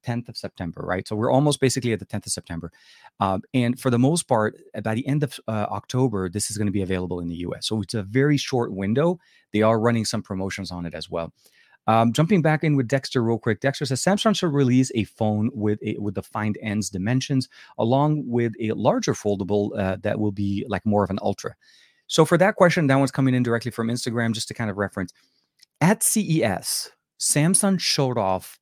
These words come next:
a lot of form factors for foldables. They didn't show this at C E S. They, I mean, we knew what the Fold three and the Fold four and the two, all of that stuff. The, the mechani-,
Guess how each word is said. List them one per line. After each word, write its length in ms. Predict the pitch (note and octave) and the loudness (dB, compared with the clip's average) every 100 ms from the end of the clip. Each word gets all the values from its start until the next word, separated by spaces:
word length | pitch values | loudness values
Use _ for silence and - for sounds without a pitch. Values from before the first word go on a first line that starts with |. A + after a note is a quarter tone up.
| - | -4
a 100 | A2+ | -2
lot 440 | A2+ A#2+ B2 B2+ B2+ | 0 2 4 4 2
of 100 | - | -2
form 300 | A2 G#2 F#2 | -6 -6 -4
factors 480 | G#2 F#2+ - F2+ | -6 -6 -6 -10
for 120 | - F#2 | -8 -8
foldables. 520 | F#2+ E2+ - - - - - - D3 | -6 -8 -10 -16 -20 -20 -20 -6 0
They 120 | D#3 | 2
didn't 240 | D#3+ F3+ | 2 2
show 300 | - - D3 | 0 2 4
this 360 | B2+ G#2+ - - _ | 4 2 0 -6 _
at 120 | A2+ - | -10 -8
C 260 | - G2+ | -6 -4
E 60 | G2 | -4
S. 140 | - | -2
They, 220 | A#2 B2+ | 0 0
I 80 | B2+ | 2
mean, 140 | C#3+ D3+ | 2 4
we 160 | E3+ | 4
knew 240 | D3+ E3 C3+ | 6 4 2
what 160 | C3 | 0
the 60 | A2+ | -4
Fold 340 | - G#2 F#2 | -2 -2 -2
three 380 | - F#3 F#3 D#3+ | -2 0 2 2
and 80 | B2 | 0
the 60 | |
Fold 260 | - G#2+ G#2 | 0 -2 -2
four 280 | - C3+ B2+ | 0 0 2
and 80 | A2+ | -2
the 60 | |
two, 300 | - B2+ A#2+ | -2 -2 0
all 140 | C#3 C#3+ | 0 0
of 60 | |
that 140 | G#2+ - | 0 -2
stuff. 160 | F#2 - - _ | -10 -12 -20 _
The, 160 | C3 C3 | -6 -4
the 100 | C#3 | -2
mechani-, 460 | C#3 C#3+ F#3 F3+ | -2 -2 -2 -2